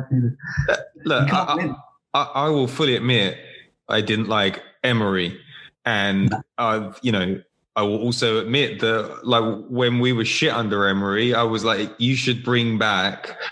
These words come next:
Speaker 2: Aaron Ramsey and Mesut Ozil."
Speaker 1: Yeah.
Speaker 2: And then he, then he caved,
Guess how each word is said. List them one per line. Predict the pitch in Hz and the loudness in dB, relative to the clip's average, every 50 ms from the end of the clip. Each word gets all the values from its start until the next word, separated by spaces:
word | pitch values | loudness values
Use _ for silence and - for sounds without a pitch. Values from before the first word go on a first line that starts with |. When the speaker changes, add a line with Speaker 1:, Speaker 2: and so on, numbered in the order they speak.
| - _ - | -12 _ -4
Speaker 2:
Aaron | 117 120 120 117 113 113 | -2 0 2 2 2 2
Ramsey | 113 107 107 107 104 98 107 104 | 2 0 0 -2 -2 0 0 0
and | 104 107 | 2 2
Mesut | 117 107 110 101 | 0 0 0 0
Ozil." | 110 107 104 90 95 90 85 - - - - - - - - _ - | 0 0 0 0 -2 -4 -4 -6 -12 -20 -18 -16 -16 -16 -16 _ -2
Speaker 1:
Yeah. | 135 123 120 | 0 0 2
Speaker 2:
And | 123 123 | 2 2
then | 120 117 | 2 2
he, | 139 131 - - | 0 -2 -4 -2
then | 110 110 113 | -2 0 0
he | 113 | 0
caved, | - - 185 175 127 98 98 95 - - - - - | -2 0 0 0 0 2 0 -2 -4 -8 -14 -16 -18